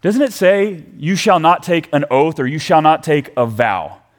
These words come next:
Okay, for those of you who do, yeah, hey, extra credit for you. Yes, it does say that. So what do we do with that? Let's take a little side, uh, remark here really quick. Because Jesus is saying that in Matthew five,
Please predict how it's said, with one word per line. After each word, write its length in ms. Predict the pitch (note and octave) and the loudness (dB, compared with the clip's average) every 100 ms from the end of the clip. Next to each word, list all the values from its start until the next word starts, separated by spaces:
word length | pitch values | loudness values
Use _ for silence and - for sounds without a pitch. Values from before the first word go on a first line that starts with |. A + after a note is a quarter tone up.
| _ _ _ _ _ | _ _ _ _ _
Okay, 140 | C3+ | -4
for 140 | C#3 D3+ | -2 -2
those 160 | F#3+ | -4
of 80 | G3 | -2
you 20 | |
who 60 | F3+ | -2
do, 260 | F3 F3 F3 | -2 -4 -4
yeah, 220 | C3+ A#2 - | -4 -4 -6
hey, 180 | C3+ A2+ | -10 -6
extra 280 | - B2+ B2+ | -6 -6 -6
credit 200 | A#2+ A2 | -6 -6
for 120 | - | -8
you. 100 | F2 F#2 | -12 -4
Yes, 280 | E3 C3 | -2 -2
it 100 | F#3+ | -6
does 240 | D3 E3+ F#3+ | 0 0 0
say 240 | - D#3 | 0 0
that. 280 | C3+ G2 - _ _ _ _ | 2 -2 -6 _ _ _ _
So 140 | E3+ | 0
what 40 | |
do 60 | A#3 | 2
we 80 | C4 | 2
do 160 | F3+ | 2
with 120 | A3 D#3+ | 2 2
that? 120 | C#3+ | 0
Let's 140 | G#3+ | 0
take 120 | D4+ | -2
a 40 | D4+ | 0
little 180 | C#4+ A#3 | 0 -2
side, 480 | - E3+ E3+ F3 - _ _ _ _ _ _ - | 0 2 4 0 -6 _ _ _ _ _ _ 0
uh, 180 | C#3+ | 2
remark 340 | D3 D3 C#3+ C#3+ | 2 2 2 2
here 120 | C3+ | -2
really 220 | B2 B2 | -2 -4
quick. 320 | A#2 F#2+ E2+ _ _ _ _ _ _ _ | -4 -8 -8 _ _ _ _ _ _ _
Because 200 | E3+ D#3 | -2 0
Jesus 360 | F3 B3 C#4 | 0 -2 -2
is 100 | B3 | -4
saying 240 | - F#3+ F3+ | 0 0 0
that 120 | D#3 | -2
in 80 | D3+ | -2
Matthew 280 | D#3 D#3 F#3 | -4 -4 -4
five, 500 | E3+ A#2 A2 D3+ | 0 0 0 -4